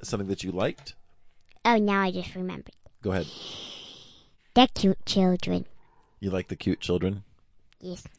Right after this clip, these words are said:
Speaker 1: Es-, do you like it more when they are saved?
Speaker 2: Yes.
Speaker 1: Yes.
Speaker 2: And not torn apart from their family.
Speaker 1: Right. That's right.
Speaker 2: That's mean.
Speaker 1: Yeah, so I think my favorite part,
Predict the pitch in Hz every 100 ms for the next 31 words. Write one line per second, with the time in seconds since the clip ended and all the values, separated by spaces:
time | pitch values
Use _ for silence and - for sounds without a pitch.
0 | - - - - 95 90 90 90 92 90
1 | 90 90 90 85 - 90 90 98 - -
2 | - _ _ _ - 311 403 269 320 -
3 | - - - - - 87 87 - 285 240
4 | 214 165 - - 214 208 202 202 214 -
5 | 240 220 - - 240 214 202 214 214 -
6 | 220 220 220 214 196 - _ _ - -
7 | 80 85 90 92 - - - - - -
8 | - - - - - - 82 - 82 -
9 | - - - 392 - 285 254 240 233 202
10 | 202 208 - - _ - - 104 98 127
11 | 156 135 120 110 95 90 90